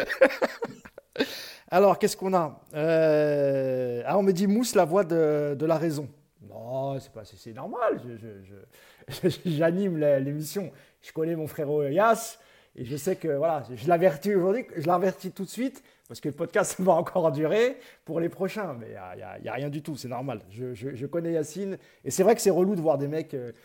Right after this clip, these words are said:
venir avoir, écouter notre podcast juste pour, euh, pour troller. Donc, euh, voilà, on va les éliminer. C'est, on va pas perdre de temps à parler d'eux.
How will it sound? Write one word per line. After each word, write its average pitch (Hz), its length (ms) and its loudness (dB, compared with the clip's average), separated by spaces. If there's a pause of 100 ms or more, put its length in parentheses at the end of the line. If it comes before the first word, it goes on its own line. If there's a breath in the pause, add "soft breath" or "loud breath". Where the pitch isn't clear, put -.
(340 soft breath)
venir 143 380 -4
avoir, 147 240 -4
écouter 160 300 -6
notre 151 160 -4
podcast 147 340 -4
juste 147 300 -10
pour, 127 240 -6
euh, 123 320 -8
pour - 260 -16
troller. 160 440 -2
Donc, 131 200 -10
euh, 120 60 -8
voilà, 110 260 -10
on 113 60 -18
va 120 100 -10
les 127 220 -10
éliminer. 131 400 -8
C'est, 117 640 -14
on 131 100 -14
va 123 140 -10
pas 147 100 -8
perdre 135 180 -6
de 127 80 -8
temps 160 140 -8
à 151 60 -6
parler 143 240 -4
d'eux. 135 160 -10